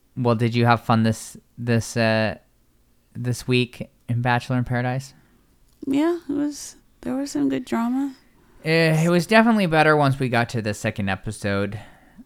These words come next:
Speaker 2: Yeah.
Speaker 1: I
Speaker 2: I would,
Speaker 1: always,
Speaker 2: I would agree.
Speaker 1: I always prefer more, more drama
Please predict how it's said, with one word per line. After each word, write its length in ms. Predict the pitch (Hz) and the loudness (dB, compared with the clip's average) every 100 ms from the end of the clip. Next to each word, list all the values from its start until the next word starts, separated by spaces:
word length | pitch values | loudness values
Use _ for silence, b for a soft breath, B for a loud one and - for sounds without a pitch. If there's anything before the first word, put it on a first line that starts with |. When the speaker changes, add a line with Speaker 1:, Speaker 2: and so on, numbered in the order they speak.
| _ _ _ _ - | _ _ _ _ -8
Speaker 2:
Yeah. 440 | 170 170 160 175 185 b b b b b b b - | -4 -2 -2 -4 -8 b b b b b b b -4
Speaker 1:
I 140 | 120 | 0
Speaker 2:
I 40 | 127 | 4
would, 40 | |
Speaker 1:
always, 160 | 139 135 | 4 4
Speaker 2:
I 100 | 180 | 0
would 120 | 185 | 0
agree. 480 | 180 - - - 196 | -2 -2 -2 -2 2
Speaker 1:
I 160 | 139 | 4
always 360 | 147 151 143 135 | 6 4 0 -2
prefer 640 | - 135 127 - 127 123 | -4 -2 -2 0 2 4
more, 760 | 120 113 113 113 113 113 113 110 - _ _ _ _ _ _ _ _ _ _ _ _ _ - - b b b b b _ _ - | 4 2 2 4 4 4 4 2 -6 _ _ _ _ _ _ _ _ _ _ _ _ _ -20 -20 b b b b b _ _ -6
more 280 | 131 131 123 | 2 4 2
drama 640 | 120 117 117 117 113 107 | 2 2 4 4 2 0